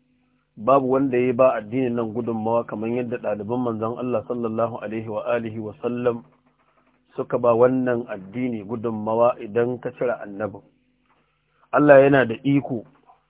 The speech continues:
da ya turo manzon Allah sallallahu alaihi wa alihi wa sallam shi, shi kaɗai, ko ba kowa ya taimake shi. Amma Allah sai bai yi haka ba, sai ya sanya cewa addinin ba zai tafi ba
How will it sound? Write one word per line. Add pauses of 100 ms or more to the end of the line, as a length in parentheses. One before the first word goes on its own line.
(380)
da
ya
turo
manzon
Allah
sallallahu
alaihi
wa
alihi
wa
sallam (880)
shi,
shi
kaɗai,
ko
ba
kowa
ya
taimake
shi. (880)
Amma
Allah (100)
sai
bai
yi
haka
ba,
sai
ya
sanya (120)
cewa
addinin (800)
ba
zai
tafi
ba